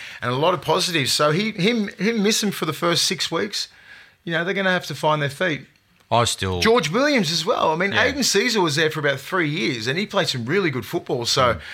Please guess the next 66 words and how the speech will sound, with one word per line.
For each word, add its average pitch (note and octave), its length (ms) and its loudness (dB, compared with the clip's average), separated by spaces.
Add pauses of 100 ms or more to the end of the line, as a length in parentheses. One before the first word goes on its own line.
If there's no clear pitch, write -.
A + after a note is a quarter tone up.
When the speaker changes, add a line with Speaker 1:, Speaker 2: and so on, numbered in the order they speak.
(260)
Speaker 1:
that F#3+ 160 2
combination F#3+ 840 2 (480)
with D3 120 -2
the D#3 100 -2
five, E3+ 400 2
like, F#3 180 0
who's A#3+ 280 0
five A3+ 240 0
eight? D#3 280 0 (760)
Speaker 2:
Whiten. B2+ 60 -6
Speaker 1:
Jack. C#3 500 0
Speaker 2:
Whiten. A2 320 -6 (120)
Speaker 1:
You - 120 -2
Speaker 2:
Yeah. G#3+ 80 2
Speaker 1:
know, A#3 60 4
he's B3 200 2
still, - 200 0
Speaker 2:
He's C#4 80 0
Speaker 1:
like, A#3 160 2
Speaker 2:
good. A3+ 60 -2
Speaker 1:
in G#3 40 0
his G3 120 0
second G3 380 0
year. G3+ 200 0
He's G#3 220 2
still - 220 -4
in C4+ 80 -4
his B3 140 -2
second G#3 300 0
year. B3+ 140 -2
You've D#3+ 160 2
still G3+ 160 0
got F3 160 0
Curtis F3 300 0
Scott D3 340 0 (640)
and D3 180 0
you've D3 100 2
got D3 280 0
Ja-, C3 280 4
Jared C3+ 340 2
Croker. D#3+ 300 0
They've F#3 100 -2
still C4 160 0
got A3 120 4
a C3 80 0
really D#3 300 2
good C3+ 220 0
team. C3 180 2
Speaker 2:
It's G2 80 2
a - 40 -2
good C#3+ 220 -2
side. D2 320 -6
Speaker 1:
But C#3 340 2
I'm B2+ 160 0
just, C3+ 240 0
uh, A#2+ 120 2
wondering B2 300 2
about G#2+ 220 2
the A2+ 60 -14
George A2 280 0
Williams A2 320 -2
combination. G2 580 -4
Speaker 2:
That's B2+ 220 2
the A2 120 2
only E2 180 -2
thing. D#2 340 -10